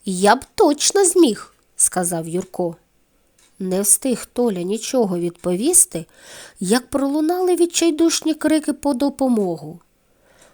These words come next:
Хлопчики помчали на заклик. Толя на бігу скинув сандалі, відкинув у бік сумку і, побачивши малюка, що борсався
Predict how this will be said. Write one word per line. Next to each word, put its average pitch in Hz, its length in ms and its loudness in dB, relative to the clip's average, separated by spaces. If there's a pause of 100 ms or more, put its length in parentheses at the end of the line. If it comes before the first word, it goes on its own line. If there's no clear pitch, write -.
Хлопчики 175 840 -8 (440)
помчали 220 680 -2
на 220 160 -2
заклик. 175 680 -6 (560)
Толя 202 340 4
на 190 140 0
бігу 190 460 -2 (240)
скинув 196 520 0
сандалі, 190 680 0
відкинув 247 580 0
у 226 60 0
бік 196 280 -2
сумку 294 580 0 (380)
і, 208 120 -2
побачивши 233 880 -2
малюка, 190 680 -2
що - 240 -4
борсався 190 800 -2